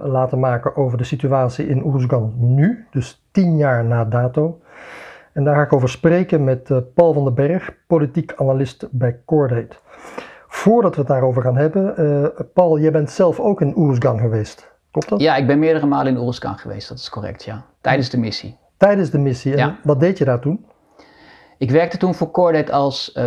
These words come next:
Speaker 2: programmaverantwoordelijke en ook, eh, advocacy officer, eh, voor Afghanistan. En in die hoedanigheid, eh, eh,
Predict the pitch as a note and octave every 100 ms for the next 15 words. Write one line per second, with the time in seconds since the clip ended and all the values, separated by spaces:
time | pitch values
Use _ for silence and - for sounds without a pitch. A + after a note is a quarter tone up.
0 | A#2+ - A#2+ - D#3+ F#3 D#3 D3 A#2+ A#2+
1 | A#2 A#2+ B2 A#2+ A#2 A2 A2+ - - C#3
2 | - - D3+ D#3 D#3+ D#3 D3+ F3 F3+ -
3 | A#2+ - G#2 A2+ C3 C#3+ E3+ - F#3 A#3
4 | - _ _ _ _ _ _ _ A#2+ B2
5 | B2 C#3 C3 C3+ C3+ C3 B2+ B2+ B2 A#2
6 | - B2 A#2 G#2+